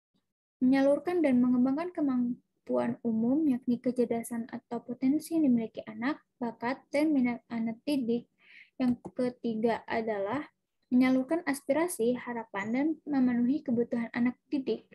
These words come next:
Yang terakhir, yaitu apabila poin satu hingga tiga dapat tercapai, harapannya da-, anak didik dapat mencapai kebahagiaan dan kesejahteraan hidup yang lebih lanjut, dapat belajar dengan baik, dan tercapai cita-cita mereka.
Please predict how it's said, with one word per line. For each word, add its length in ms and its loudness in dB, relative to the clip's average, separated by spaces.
Yang 480 4
terakhir, 480 -2
yaitu 320 -2
apabila 560 0
poin 240 2
satu 320 -4
hingga 240 4
tiga 320 -4
dapat 400 -4
tercapai, 480 -4
harapannya 960 -2
da-, 60 -20
anak 320 0
didik 320 -4
dapat 320 -2
mencapai 640 2
kebahagiaan 720 2
dan 160 0
kesejahteraan 880 -2
hidup 320 0
yang 160 2
lebih 320 0
lanjut, 320 0
dapat 320 -2
belajar 320 6
dengan 320 2
baik, 320 0
dan 160 2
tercapai 480 -2
cita-cita 480 -6
mereka. 480 -2